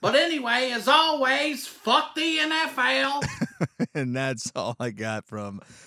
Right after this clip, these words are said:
Speaker 2: that dude. Um, yeah, it's, it's funny when you think back to, what was it, around two thousand three to five, somewhere in there. Eddie Vedder was wearing a Bush mask and, um, you know, being disrespectful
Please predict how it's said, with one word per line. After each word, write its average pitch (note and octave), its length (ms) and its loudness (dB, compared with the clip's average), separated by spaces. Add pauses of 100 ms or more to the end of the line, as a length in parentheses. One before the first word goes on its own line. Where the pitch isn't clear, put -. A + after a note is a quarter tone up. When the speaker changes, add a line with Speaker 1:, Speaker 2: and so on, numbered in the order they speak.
(160)
Speaker 2:
that C3+ 420 0
dude. D#3 540 2
Um, C3 600 0
yeah, C#3+ 280 2
it's, D3 160 -2
it's B2+ 340 -10
funny E3 300 -2
when C#3+ 100 -4
you C3 100 -2
think C#3 220 -4
back C3+ 360 2 (540)
to, A2+ 120 0
what A#2+ 240 4
was A2+ 240 0
it, G#2+ 120 -6
around A#2 360 -2
two C3+ 160 0
thousand A#2+ 500 2
three C3+ 540 0
to A#2 80 -2
five, B2 520 4
somewhere B2+ 300 0
in A#2+ 140 4
there. B2 400 2 (320)
Eddie D3+ 260 0
Vedder C#3 340 6
was C3+ 220 4
wearing C#3+ 400 4
a C3+ 60 6
Bush C3 360 4
mask C#3 720 4
and, B2 440 2
um, A#2 340 0
you G#2+ 140 -4
know, A#2 80 -2
being B2+ 300 0
disrespectful C3 1300 4